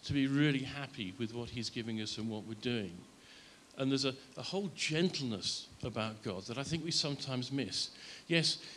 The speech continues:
he, he's a, he's a jealous God, and he's very, very keen on things which are righteous, which is why Jesus came and died for us.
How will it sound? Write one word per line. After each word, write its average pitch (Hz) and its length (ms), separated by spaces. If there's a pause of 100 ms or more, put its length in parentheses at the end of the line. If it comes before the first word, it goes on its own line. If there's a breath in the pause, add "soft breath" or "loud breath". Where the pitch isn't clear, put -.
(120)
he, 139 220
he's 131 220
a, 131 40
he's 131 200
a 131 60
jealous 156 400
God, 127 320 (300 loud breath)
and 127 180
he's 120 200
very, 139 200
very 131 240
keen 123 260
on 117 140
things 117 240
which - 140
are 135 60
righteous, 127 600
which 110 160
is 117 100
why 123 120
Jesus 120 400
came 117 220
and 110 100
died 131 260
for - 140 (120)
us. - 180